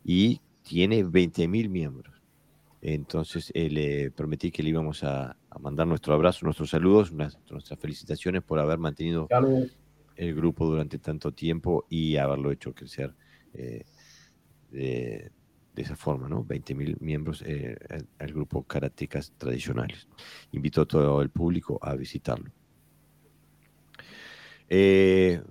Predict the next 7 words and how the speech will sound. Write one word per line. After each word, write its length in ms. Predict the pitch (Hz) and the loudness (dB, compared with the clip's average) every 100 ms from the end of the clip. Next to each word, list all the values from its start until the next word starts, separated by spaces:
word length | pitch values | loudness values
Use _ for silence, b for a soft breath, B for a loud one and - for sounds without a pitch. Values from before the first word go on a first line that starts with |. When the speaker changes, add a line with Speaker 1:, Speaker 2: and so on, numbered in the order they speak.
| - | 0
Speaker 1:
bueno, 260 | 127 135 92 - _ _ | 6 6 4 -4 _ _
eh, 480 | 104 101 98 90 - _ _ _ _ _ _ _ _ _ | 2 4 6 4 2 _ _ _ _ _ _ _ _ _
seguimos 500 | - 113 139 165 143 | 0 4 6 8 6
porque 400 | - 101 - 90 - - _ _ - | 4 0 2 -2 -2 -20 _ _ -12
nos 200 | 87 82 | -4 0
da 160 | 104 | 2
para, 360 | 90 82 69 | 2 2 0